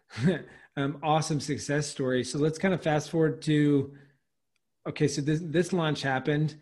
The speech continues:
knowing what you know now. And I know, so that was, that was a few months ago. Like, what's been the progress since then? Uh,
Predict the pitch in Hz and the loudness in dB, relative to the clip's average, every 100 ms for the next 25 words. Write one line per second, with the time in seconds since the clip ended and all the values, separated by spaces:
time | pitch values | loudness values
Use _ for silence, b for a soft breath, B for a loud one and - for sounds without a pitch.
0 | b b _ 147 151 175 185 170 170 190 | b b _ -2 2 4 6 4 2 0
1 | 156 156 147 143 175 175 160 147 151 156 | 0 2 4 4 4 4 4 2 2 2
2 | 190 156 156 156 170 139 156 156 151 127 | 0 -4 -2 -2 0 -4 -4 -4 -4 -4
3 | 156 143 143 208 175 131 123 127 165 B | -2 -2 0 -2 -2 -2 -2 -4 -6 B
4 | B B - 143 131 - _ - 156 175 | B B -4 -2 -2 -8 _ 0 2 2
5 | 180 190 185 - 175 175 170 170 - - | 4 6 6 2 2 4 4 4 2 -2
6 | 151 160 - 190 208 233 254 - - _ | -2 -2 -2 0 2 4 2 0 -12 _
7 | 175 147 | -4 -2